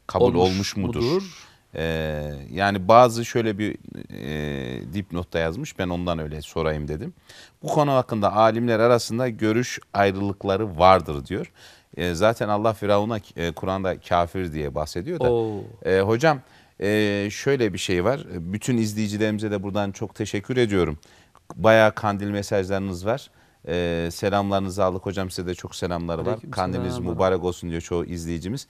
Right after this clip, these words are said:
Speaker 2: Anladım.
Speaker 1: Ayrıca da teşekkür ediyoruz. Bu sorunun cevabını alalım hocam. Rağbetle ilgili devam edeceğiz.
Speaker 2: Öncelikle hiçbir şekilde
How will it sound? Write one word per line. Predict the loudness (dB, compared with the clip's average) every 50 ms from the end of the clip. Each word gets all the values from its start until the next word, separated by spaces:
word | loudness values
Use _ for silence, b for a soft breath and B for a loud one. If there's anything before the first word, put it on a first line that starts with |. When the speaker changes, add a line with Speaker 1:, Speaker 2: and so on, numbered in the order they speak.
| b b -14
Speaker 2:
Anladım. | -12 -2 4 6
Speaker 1:
Ayrıca | 6 6 6 4 4 2 2
da | 2 0
teşekkür | -2 -4 -6 -6 -4 -6 -4 -4 -4
ediyoruz. | -4 -2 -4 -6 -6 -6 -6 -6
Bu | -4
sorunun | 0 2 2 2 2 0 -4 -4
cevabını | 0 2 2 2 2 2 0 -2
alalım | 0 0 0 0 0
hocam. | -2 -4 -4 -4 -6 B B B B B 2 8
Rağbetle | 10 12 12 12 10 6 2 0 -2 -2
ilgili | -2 0 -2 -2 -4 -4 0 2
devam | 4 4 4 2 -2
edeceğiz. | -8 -10 -12 -14 -12 -6 -4
Speaker 2:
Öncelikle | -2 -2 0 0 -2 -2 -4 -6 _ -10 -8 -8 -8 -10 _ _ _ _ _ _
hiçbir | -14 -12 -10 -10 -12 -12 _ -10 -8 -8
şekilde | -8 -8 -8 -6 -8 -8 -8 -8